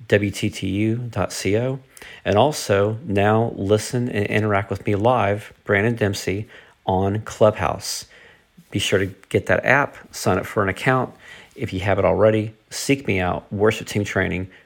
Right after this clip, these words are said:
Brandon Dempsey. Be great to connect with you. Guys, thanks so much again. Love you, and see you next time soon. And remember, it's not about being perfect, but allowing the Lord Jesus to lead you both in life and in worship.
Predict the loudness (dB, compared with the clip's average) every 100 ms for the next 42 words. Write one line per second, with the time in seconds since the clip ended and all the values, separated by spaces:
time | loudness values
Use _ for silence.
0 | _ 0 2 2 2 -2 -2 -4 -4 -12
1 | -20 -6 -4 0 2 2 0 -6 -6 -6
2 | -10 -10 -12 -12 -20 -20 2 4 4 2
3 | 0 0 0 -2 -2 0 0 0 -2 2
4 | 4 4 -2 -6 -6 -6 -4 -6 -6 -4
5 | -4 -4 -8 -16 _ _ _ _ -2 0
6 | 0 -2 -2 2 2 0 -4 -14 -16 -18
7 | -2 2 4 4 2 2 2 0 0 2
8 | 4 2 0 -2 0 -2 -2 -6 -8 _
9 | _ _ _ 0 2 2 2 0 0 -2
10 | -2 -6 -6 -8 -4 -4 -4 -6 0 0
11 | 0 -4 -2 -2 -4 -8 -18 -6 -2 0
12 | -2 -4 -4 -4 -4 -6 -6